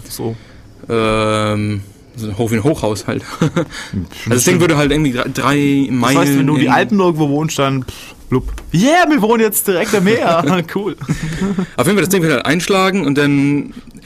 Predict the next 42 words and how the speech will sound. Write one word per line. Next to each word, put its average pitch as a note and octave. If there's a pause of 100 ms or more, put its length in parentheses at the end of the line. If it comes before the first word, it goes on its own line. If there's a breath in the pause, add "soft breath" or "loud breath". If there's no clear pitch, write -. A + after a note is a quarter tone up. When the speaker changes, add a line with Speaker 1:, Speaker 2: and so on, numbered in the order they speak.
(300 loud breath)
Speaker 2:
weil C#3
das C#3
Ding D3
halt, C3+
weil B2
das, A#2
weil B2+
das, A#2+
der B2
Pazifik C3
halt B2
ein A2+
Loch E3 (160)
drin A2+
hat, B2+
sagt B2
das, B2
sagt B2+
das B2
Wasser C3+
halt C3
wieder, C#3
„Oh, D3
scheiße, C3
alle C3
wieder B2
ins A2
Loch C3+
rein.“ A2+
Und - (400 loud breath)
das A#2+
Wasser, D#3+ (160)
wenn B2+
das A#2
Wasser E3+
sich C#3+
halt B2+
wieder B2
in A2+
der A#2+
Mitte F3+
trifft, -